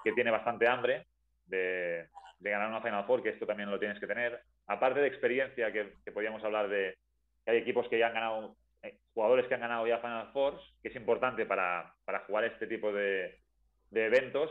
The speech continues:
pero a la vez también tiene que haber una hambre, ¿no? Una hambre para ganar. Yo creo que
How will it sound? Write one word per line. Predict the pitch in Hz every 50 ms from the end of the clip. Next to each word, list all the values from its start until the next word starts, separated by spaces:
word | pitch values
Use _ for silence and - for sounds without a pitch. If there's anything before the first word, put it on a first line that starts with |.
| - -
pero | 117 110 107
a | 104
la | 104 104
vez | 104 120 120 -
también | - 123 117 120 117
tiene | 123 120 120
que | 113
haber | 113 110 110
una | 113 110 101 98 98
hambre, | 95 - 82 78 76 -
¿no? | - 110 - -
Una | - 98 101 104
hambre | 104 104 110 113
para | - 101 98 92
ganar. | 90 90 95 95 87 - - _
Yo | - 92 92 95
creo | 98 104
que | 98 107 104 101 101